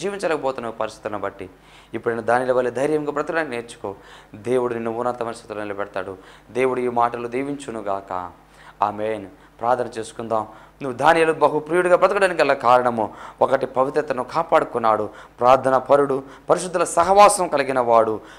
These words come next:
ప్రి-, నిత్యము దేవుని సేవించి నమ్మకత్వం కలిగిన వాడు, ధైర్యశాలిగా ఉన్నాడు. నువ్వు ఈ వాక్యం విని నీ జీవితంలో ప్రభువుకు ప్రియమైన బిడ్డగా జీవించాలని తెలియజేస్తూ ఈ మాటలు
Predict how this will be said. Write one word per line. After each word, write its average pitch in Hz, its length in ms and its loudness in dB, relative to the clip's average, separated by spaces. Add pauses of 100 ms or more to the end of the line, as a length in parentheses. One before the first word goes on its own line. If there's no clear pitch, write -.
(140)
ప్రి-, 131 160 -8 (260)
నిత్యము 175 460 2
దేవుని 147 320 0
సేవించి 135 400 -4 (120)
నమ్మకత్వం 135 500 -4
కలిగిన 110 240 -8
వాడు, 107 180 0 (160)
ధైర్యశాలిగా 104 680 -4 (100)
ఉన్నాడు. 98 260 -4 (400)
నువ్వు 117 180 -4
ఈ - 80 -4
వాక్యం 175 340 4
విని 123 160 -6 (300)
నీ 104 100 -8 (140)
జీవితంలో 127 560 -2 (300)
ప్రభువుకు 143 420 0
ప్రియమైన 196 380 4
బిడ్డగా 139 260 2 (140)
జీవించాలని 123 540 -8
తెలియజేస్తూ 113 520 -6 (360)
ఈ 107 120 -8
మాటలు 107 260 -2